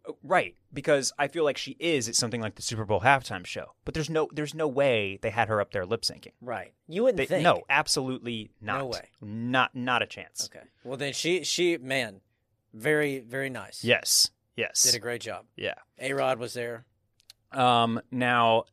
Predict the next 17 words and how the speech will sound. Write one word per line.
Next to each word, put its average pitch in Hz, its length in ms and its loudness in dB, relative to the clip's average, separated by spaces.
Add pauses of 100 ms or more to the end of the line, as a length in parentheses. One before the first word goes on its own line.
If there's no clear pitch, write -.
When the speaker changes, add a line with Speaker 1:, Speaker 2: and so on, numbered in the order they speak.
Speaker 1:
the, 123 360 2
uh, 117 240 6
turns 185 260 -2
out 139 260 6
the 113 120 0
husband 127 680 0 (720)
of - 160 -8
Kamala 147 380 4
Harris's 113 680 0 (240)
niece, 113 720 2 (540)
he 135 100 -2
tried 160 240 6
to 135 80 -2
steal 120 220 0
the 90 80 -12
show 92 180 -6
today. 80 220 -8